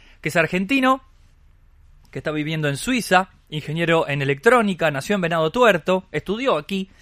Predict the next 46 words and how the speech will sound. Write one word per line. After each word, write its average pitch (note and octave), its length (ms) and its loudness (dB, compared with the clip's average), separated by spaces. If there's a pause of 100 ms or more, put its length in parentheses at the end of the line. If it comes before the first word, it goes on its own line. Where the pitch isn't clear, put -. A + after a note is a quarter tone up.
(180)
en D3 100 -4
la D3 80 0
ciudad E3+ 220 -2
de D#3+ 100 -2
Rosario, E3+ 480 2 (140)
se F#3 160 -6
graduó C#4 480 2 (440)
y A#3 140 -6
se D#3+ 160 -8
fue F#3 320 -6
para A#2+ 200 -8
allá. G2+ 340 -12
¿A E3 80 -4
dónde B2+ 640 -4
exactamente? A2 960 -8 (340)
¿Qué - 80 -6
está G3+ 220 -6
haciendo? C3 440 -10
¿Cómo G3 240 -6
es C#3 120 -6
la B2 160 -2
vida? A2 520 -4 (360)
¿Y C3 80 -8
cómo F#3+ 260 -2
vive D3+ 240 -2
en C3 60 -6
esta B2 280 -8
previa C3 360 -2
del A#2 140 -4
partido? A#2 580 -8
¿Cómo F3 160 -4
lo E3 100 -2
va F3 120 -2
a - 20 -2
vivir E3 320 -4
él? G#3 340 0
¿Hay G3 140 -2
comunidad E3+ 480 -6
argentina D3+ 580 -6
ahí? F3+ 380 -4
¿No? F#3 360 0
¿Cómo F#3+ 200 -4
la D#3 100 -2
viven D#3+ 240 -4
los C3+ 140 -10
suizos? E3+ 680 -4